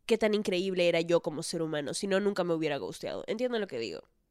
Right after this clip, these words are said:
Ese tipo de personas de verdad que siempre van a regresar, o sea, yo les juro, sí, yo les juro que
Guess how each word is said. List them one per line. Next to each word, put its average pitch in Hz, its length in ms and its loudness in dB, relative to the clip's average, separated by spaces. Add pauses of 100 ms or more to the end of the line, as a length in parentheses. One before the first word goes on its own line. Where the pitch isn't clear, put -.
(360)
Ese 254 180 2
tipo 262 180 4
de 269 80 8
personas 208 380 4
de 202 80 8
verdad 170 300 4
que - 300 -6
siempre 277 520 2
van 240 160 6
a 240 60 4
regresar, 196 420 -2
o 196 40 -2
sea, 214 240 6 (2000)
yo 330 600 8 (340)
les 247 300 8
juro, 240 640 4 (540)
sí, 214 380 -4 (1400)
yo 226 260 8
les 381 180 8
juro 220 640 4 (880)
que 202 640 6